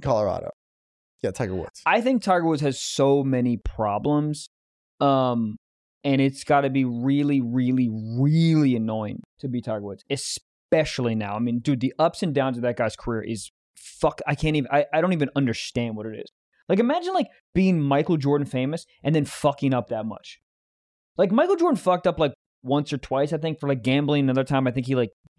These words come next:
Speaker 2: d-, divorced his wife or something. But, like, that level famous to fuck up like that is holy shit.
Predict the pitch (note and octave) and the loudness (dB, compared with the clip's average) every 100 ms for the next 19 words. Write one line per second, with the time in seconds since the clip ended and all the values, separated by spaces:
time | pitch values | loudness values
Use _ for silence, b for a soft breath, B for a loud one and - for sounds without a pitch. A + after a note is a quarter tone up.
0 | A2+ - B2 A2 A#2 C3 - G2+ A2 C3+ | -20 -16 -10 -6 0 0 -2 -6 -4 -2
1 | F#3 F#3+ G#3 G#3 b b - G3+ F#3 - | -2 -2 -2 -4 b b -6 2 2 2
2 | - _ _ - B2+ F#3+ C#4 E4 E4 A3+ | -6 _ _ -10 0 2 2 2 2 2
3 | F3 G3 F#3+ D3+ D3 C#3 E3+ F3 F3+ G#3 | 2 0 0 -2 0 0 0 0 2 0
4 | - D#3+ C3 - - _ _ _ - - | 2 2 2 -4 -14 _ _ _ -6 2
5 | A#3+ G#3 D3 A2 - - D#3 - | 2 4 2 0 -4 -2 -2 -2